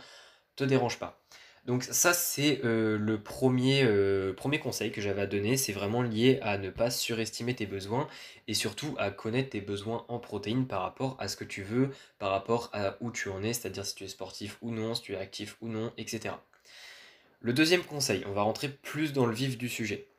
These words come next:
Le deuxième conseil, c'est ne pas oublier les produits laitiers. Pourquoi ?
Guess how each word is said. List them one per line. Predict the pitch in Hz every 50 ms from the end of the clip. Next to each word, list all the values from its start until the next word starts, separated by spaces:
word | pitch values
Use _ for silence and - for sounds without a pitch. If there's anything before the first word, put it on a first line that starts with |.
| _ _ _ _ _ _ _ _ _ _ _ _ _ _ _ - - - - _ _ _ _ _ _ _
Le | - 113 127
deuxième | 123 123 117 123 120 120
conseil, | - 127 123 - 165 175
c'est | - - - - 151 151 - 113
ne | 113 113 110 107
pas | 107 - 143 - -
oublier | 120 113 113 127 151
les | 143 123 113
produits | - - - 120 117 127 147 135 -
laitiers. | 113 110 123 131 131 - 104 95 - - - - - - - - - - - - - - - _ _ _ _ _ _ _ _ _
Pourquoi ? | - - - - - 123 110 98 -